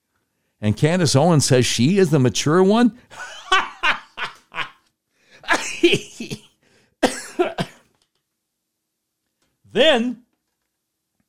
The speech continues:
Megyn Kelly once again eviscerates Candace Owens by saying,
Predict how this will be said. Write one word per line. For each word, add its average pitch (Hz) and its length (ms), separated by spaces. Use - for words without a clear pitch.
Megyn 175 320
Kelly 233 240
once 208 280
again 208 420
eviscerates 180 800
Candace 190 340
Owens 208 320
by 170 200
saying, 180 500